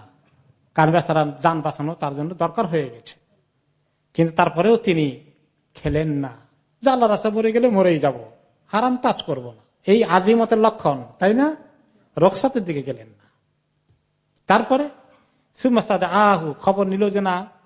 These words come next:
এই অবস্থাতেও খেলো না, পানও করলো না মদ, ডেকে নিয়ে আসো আবার। রহমতুল্লাহ ডেকে নিয়ে আসলো, এসে জিজ্ঞেস করলেন, "মা মানাকা আন তাকুল, কি তুমি খেলা না কেন? তোমার তো এখন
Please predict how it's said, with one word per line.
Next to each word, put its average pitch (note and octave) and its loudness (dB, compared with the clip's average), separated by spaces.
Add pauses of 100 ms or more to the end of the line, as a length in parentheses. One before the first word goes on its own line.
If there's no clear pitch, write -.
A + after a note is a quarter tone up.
(200)
এই F3 2
অবস্থাতেও G3 0
খেলো A#3 -2
না, C4+ -2 (400)
পানও F#3 4
করলো A#3+ 0
না A#3+ 2
মদ, B3 0 (560)
ডেকে G3+ 2
নিয়ে G3 0
আসো E3+ -2
আবার। D3+ -2 (2500)
রহমতুল্লাহ C3+ -8 (480)
ডেকে F#3 4
নিয়ে A3 6
আসলো, G#3+ -2 (680)
এসে F3 -2
জিজ্ঞেস G3 0
করলেন, A3+ -4 (600)
"মা A3 4
মানাকা B3 4
আন A3 2
তাকুল, G#3+ -4 (600)
কি F3 -4
তুমি F#3+ 0
খেলা F#3+ -2
না F#3 0
কেন? D#3+ -2
তোমার F3+ -4
তো F#3+ 0
এখন E3+ -4